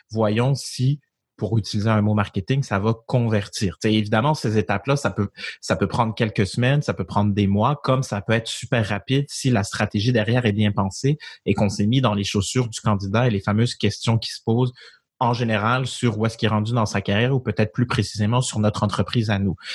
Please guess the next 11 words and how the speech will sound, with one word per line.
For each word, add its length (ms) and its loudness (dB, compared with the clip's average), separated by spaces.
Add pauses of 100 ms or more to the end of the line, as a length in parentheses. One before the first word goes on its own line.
(320)
Mais 100 2
donc, 400 2 (480)
est-ce 240 0
que 200 2
cette 360 -2
pression 920 0
du 300 -10 (140)
temps 360 0 (100)
et 120 2
des 180 2
délais 720 2